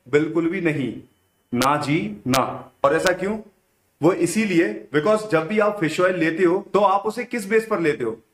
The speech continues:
Omega three के लिए ना। हाँ, वो अलग बात है कि और भी ज्यादा इसके benefits है, but main point क्या है आपका? Omega three। So, हमारी market में और भी companies के fish oils available हैं, जो कि लगभग एक ग्राम तक का एक capsule होता है, उसे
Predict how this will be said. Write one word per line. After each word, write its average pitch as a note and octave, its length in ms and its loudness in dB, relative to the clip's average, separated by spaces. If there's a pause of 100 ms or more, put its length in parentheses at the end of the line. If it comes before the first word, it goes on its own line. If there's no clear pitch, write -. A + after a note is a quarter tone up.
(160)
Omega E3+ 320 2
three D#3 240 0
के E3+ 80 0
लिए F3 200 0
ना। F#3+ 220 -4 (240)
हाँ, - 220 2
वो C#4 80 4
अलग G#3 400 0
बात C#3+ 240 2
है F#3+ 140 -4
कि G#3+ 320 -8
और E3+ 220 4
भी G#3+ 100 -6
ज्यादा G3+ 200 0
इसके - 180 -6
benefits E3+ 520 -2
है, A#2 120 0 (300)
but A3 400 2
main D#3 400 0
point F#3+ 220 -2
क्या F#3+ 120 0
है F#3+ 40 0
आपका? F#3 180 -2
Omega F#3 440 2
three। A#2 260 -6 (340)
So, C3 320 2 (200)
हमारी D3 320 2
market F#3+ 400 0
में A3 80 0
और D#3+ 260 2
भी G#3+ 100 -4
companies F3+ 420 -2
के G#3+ 120 -4
fish F3 260 0
oils F#3 280 2 (320)
available F3+ 460 4
हैं, D3 220 -2 (100)
जो E3+ 160 6
कि G#3 140 -4
लगभग A3 480 -2
एक G#3+ 180 2
ग्राम G3 240 2
तक G3+ 140 -2
का G#3+ 120 0
एक G3 180 2
capsule F#3+ 300 -2
होता B2+ 200 0
है, G#2+ 140 -6 (180)
उसे E3+ 300 2